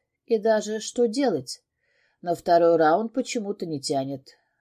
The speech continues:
Было круто, но что-то не то. Не так я себе представлял это ощущение. Но отымел шлюховатую стерву, и что? Мне вдруг безразлично даже то,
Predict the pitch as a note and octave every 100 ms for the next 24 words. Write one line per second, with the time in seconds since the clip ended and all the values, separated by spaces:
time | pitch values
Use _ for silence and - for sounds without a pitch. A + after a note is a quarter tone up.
0 | - E3 A3+ D#3+ E3+ F3+ B3+ C#4+ A#3 F#3+
1 | A3+ C4+ - _ _ _ _ _ _ _
2 | - D#4+ D#4+ G3 E3 D#3 C#3 B2+ C3 _
3 | _ _ _ - A#3+ C#4 A3+ D#3+ D#3 D#3
4 | - D#3 D#3+ E3 - - B3 B3 C#4 A#3+
5 | F#3 - - D#3+ - C#3 - C3+ C3 B2+
6 | - _ _ _ _ - C#4 C#4+ C#4 B3
7 | B3 C4 A#3+ G3 - E3+ F#3+ G#3 D#3+ C#3+
8 | - D#3 E3+ E3 D#3 D#3 - F3+ F#3+ _
9 | _ _ _ _ _ - B3+ B3 A3+ B3
10 | - A3 A#3+ A#3+ B3 G#3+ D#3+ D#3 D#3+ D#3
11 | E3 G3 D4 C#4+